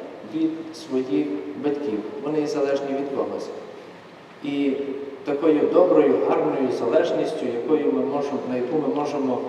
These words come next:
хворіти, якою ми можемо пишатися, це може бути залежність від нашого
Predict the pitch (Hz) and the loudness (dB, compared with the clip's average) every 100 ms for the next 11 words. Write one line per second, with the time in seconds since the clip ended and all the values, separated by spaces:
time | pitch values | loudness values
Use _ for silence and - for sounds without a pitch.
0 | - - - 120 127 - - 131 - - | -6 -10 -10 -2 0 0 2 2 4 4
1 | 147 143 139 139 143 147 127 117 - 160 | 4 4 4 2 2 0 0 0 0 2
2 | 160 151 - 139 - - - 156 151 147 | 2 0 0 -2 -4 -8 -6 -2 -2 0
3 | 139 151 - - 127 131 143 143 131 - | 0 2 2 0 0 0 0 0 0 -2
4 | - - 127 127 135 131 135 135 | -6 -6 -4 -2 -2 -2 -4 -4